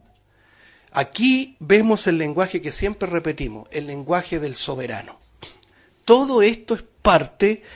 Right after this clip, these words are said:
de un plan sistemático, inteligente, sabio de nuestro Dios. Si usted avanza un poquito, ahí en Romano once también,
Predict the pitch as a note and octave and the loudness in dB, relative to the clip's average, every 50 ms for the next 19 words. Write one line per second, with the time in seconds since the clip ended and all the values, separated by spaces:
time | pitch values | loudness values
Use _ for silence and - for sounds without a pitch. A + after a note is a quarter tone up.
0 | - - D3+ D#3+ G#3 A3 G#3+ G#3+ - - F3 E3 F3 F3 - - G3 F3 - - | -20 -10 -4 0 0 0 0 2 2 4 4 4 4 2 -2 -4 -8 -6 -2 0
1 | F#3+ F#3 F3 D#3+ D#3 D#3 D#3+ D#3 D#3 - E3 E3 D#3+ D#3+ - - _ _ _ _ | 2 4 4 4 2 2 -2 -6 -4 -4 -4 -4 -4 -6 -8 -20 _ _ _ _
2 | _ - F#3+ F#3+ F#3 F#3+ G3+ F#3+ F#3+ F3 - - E3+ D3 C3+ B2+ - - D#3 D3+ | _ 0 2 2 4 4 4 4 4 2 2 2 2 2 0 -4 -6 -8 -8 -8
3 | D3 C#3+ _ _ _ _ _ _ _ _ - - - - F3+ E3 D#3 D3 D3+ D3+ | -8 -12 _ _ _ _ _ _ _ _ -4 0 4 4 4 4 4 2 -2 -4
4 | D3 D3 C#3+ C#3+ C#3+ C#3+ C#3+ C3+ - - C3+ B2 A#2 A2 G#2 G2 - - - - | -6 -8 -8 -8 -8 -8 -8 -10 -10 -12 -14 -12 -12 -14 -14 -14 -14 -14 -14 -16
5 | _ _ _ _ _ - - - - - - - F3+ F#3+ A3+ A#3+ - B3+ A3+ - | _ _ _ _ _ -20 -18 -10 -10 -6 2 4 6 6 6 6 4 0 0 0
6 | D3 A2+ A3 F3+ C3+ F#3 A#3 C4 - - - - - - C#3+ D3+ D#3 E3 F3 F3+ | 0 0 0 0 0 0 -2 -2 -6 -20 -20 -18 -8 -2 0 2 4 4 4 4
7 | E3 D#3+ E3+ E3 F3+ F#3+ G#3+ A#3 C4 B3+ - G#3 E3 D#3 C#3+ C#3 C3 C3+ D3 E3+ | 4 4 4 4 6 6 8 6 6 6 4 0 0 0 0 -2 -4 -6 -8 -10